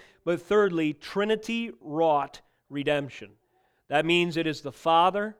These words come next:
the Son, and the Spirit that is responsible for the work of redemption. Trinity wrought redemption. Notice again in our text verses five through seven. It says, "He saved us." Speaking of who,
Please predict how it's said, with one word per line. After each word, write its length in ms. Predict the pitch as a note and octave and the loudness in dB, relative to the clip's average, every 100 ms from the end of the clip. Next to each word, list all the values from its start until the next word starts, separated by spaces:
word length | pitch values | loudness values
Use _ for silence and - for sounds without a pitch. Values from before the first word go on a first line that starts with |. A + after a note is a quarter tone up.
| _ - | _ -18
the 100 | C3+ | -14
Son, 340 | - E3 F3+ | -2 2 2
and 100 | G#3+ | 2
the 80 | A3 | -4
Spirit 600 | G#3+ - D#3+ D3 D3+ D#3 _ _ _ _ | -8 -4 -2 0 -2 -4 _ _ _ _
that 180 | D3+ D#3+ | 2 4
is 160 | D3+ | 2
responsible 920 | D3+ D3 - - G3 A3 A3 G#3 G#3+ | -4 -8 -4 2 4 4 0 2 4
for 200 | G#3+ F3+ | 4 -2
the 120 | D3+ C#3+ | -6 -6
work 680 | C3 E3+ G#3 D3 - - _ _ _ - | -4 0 0 0 -6 -18 _ _ _ -8
of 140 | D3 | -4
redemption. 640 | D#3+ D#3+ D#3 D#3+ - G#2 - | 0 2 2 0 -10 -14 -16
Trinity 680 | - G3+ G3+ G#3+ A3 A3 G#3 _ _ | -4 0 2 0 -2 -4 -8 _ _
wrought 400 | D3+ E3 D3+ B2+ D3 | 0 4 4 2 -6
redemption. 640 | C#3+ C#3+ C3+ - G#2 G2+ _ _ _ _ _ | -4 -4 -4 -8 -18 -20 _ _ _ _ _
Notice 240 | D#3+ F#3 - | 0 0 0
again 240 | E3 F3 | 0 2
in 80 | E3+ | 2
our 120 | D#3 | 0
text 340 | D3 F3 F3 - | 0 -2 -2 -6
verses 340 | D3+ C#3 C3+ | -8 -10 -14
five 380 | - D#3 D3+ D3 | -4 0 0 -2
through 160 | D3 | -8
seven. 420 | - D3 C3+ A2+ G2+ _ _ _ _ _ _ - | -8 -6 -6 -8 -16 _ _ _ _ _ _ -6
It 100 | D#3 | 0
says, 260 | F3+ E3 | 0 0
"He 340 | - - B3+ B3+ | -4 -4 -2 -2
saved 400 | - A3 G3+ C#3 | 0 2 2 0
us." 400 | G#2 - - - _ _ _ _ _ _ _ | -8 -12 -20 -20 _ _ _ _ _ _ _
Speaking 320 | - F#3 F#3+ | -2 2 2
of 100 | F3 | 0
who, 240 | F#3+ G#3 | 2 0